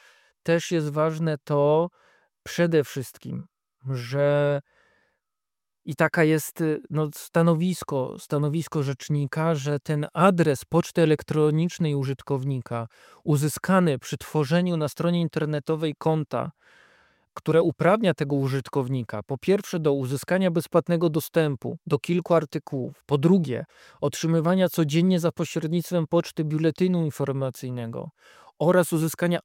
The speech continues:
odpłatnego dostępu do dodatkowych, obszernych artykułów, no, jest, proszę państwa,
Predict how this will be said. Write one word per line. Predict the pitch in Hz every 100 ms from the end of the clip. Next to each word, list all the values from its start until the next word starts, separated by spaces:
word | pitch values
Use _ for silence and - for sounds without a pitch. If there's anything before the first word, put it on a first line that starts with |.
| -
odpłatnego | 185 - _ 180 175 - 170 180 214 190
dostępu | 156 151 - 151 139 127 127 120 160 _ _ _ _ _ _ -
do | 139 151
dodatkowych, | 151 151 151 - - 165 151 -
obszernych | 139 - 160 160 160 156
artykułów, | 139 127 135 - 135 127 131 185 220 _ _ - - _ _
no, | 139 147 156 170 - _
jest, | 151 160 190
proszę | - 156 160
państwa, | - 156 151 147 - - 165 170